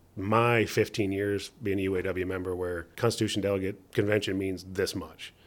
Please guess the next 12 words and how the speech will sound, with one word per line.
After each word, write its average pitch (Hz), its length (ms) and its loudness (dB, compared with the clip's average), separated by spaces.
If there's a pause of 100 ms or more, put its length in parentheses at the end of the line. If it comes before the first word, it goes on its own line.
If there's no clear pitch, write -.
(460)
We 113 120 6
have 110 180 8
the 107 160 4
referendum 123 500 6
vote 113 400 4 (200)
that 101 460 -2 (840)
changes, 107 480 2 (100)
I 110 80 2
mean, 98 240 -2
the 92 60 -6
whole 95 220 -4
game. 82 280 -8